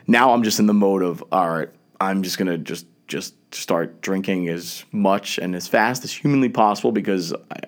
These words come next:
I don't even know what to do right now." So I, I actually took the phone off the block thing and I texted the ex and just said, "Look, I had no idea you were gonna be here.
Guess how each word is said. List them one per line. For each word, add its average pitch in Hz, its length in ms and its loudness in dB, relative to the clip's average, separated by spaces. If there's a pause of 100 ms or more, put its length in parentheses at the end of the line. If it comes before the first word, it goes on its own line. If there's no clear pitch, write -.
I 98 80 -2
don't 98 140 2
even 98 100 2
know 90 100 2
what 87 240 -2
to 85 60 -10
do 85 200 -4
right 85 100 -2
now." 80 140 -6 (560)
So 120 100 4
I, 113 160 4 (240)
I 120 100 6
actually 139 240 0
took 139 220 0
the 117 80 0
phone 123 300 2
off 101 240 0
the - 100 -6
block 107 500 0
thing 92 160 -2
and 87 80 -2
I 85 100 -6
texted - 540 -10 (160)
the - 200 -10 (200)
ex - 380 -6
and 92 260 -4
just 92 180 -4
said, 85 280 0 (560)
"Look, 107 360 2
I - 200 0
had 104 160 2
no 107 100 4
idea 107 240 4
you 107 160 4
were 104 80 2
gonna 98 160 2
be 131 180 4
here. 113 440 4